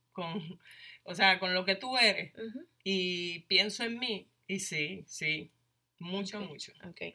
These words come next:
Speaker 2: So que tú en-, realmente entiendes, esta es la última pregunta que te voy a hacer, ¿entiendes que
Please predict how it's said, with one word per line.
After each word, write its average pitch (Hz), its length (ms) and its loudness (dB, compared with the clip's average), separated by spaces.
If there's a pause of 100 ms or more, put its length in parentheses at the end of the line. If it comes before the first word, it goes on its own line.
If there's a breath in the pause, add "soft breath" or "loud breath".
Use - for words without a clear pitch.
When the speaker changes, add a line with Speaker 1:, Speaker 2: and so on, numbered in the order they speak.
(260 loud breath)
Speaker 2:
So 254 180 6
que 247 100 10
tú 269 220 2
en-, 285 180 8
realmente 269 480 6
entiendes, 320 400 6
esta 247 140 0
es 269 60 2
la 277 100 8
última 269 240 0
pregunta 247 320 2
que 240 80 0
te 240 80 0
voy 233 140 2
a 233 60 2
hacer, 208 300 2 (260 soft breath)
¿entiendes 277 540 4
que 233 440 8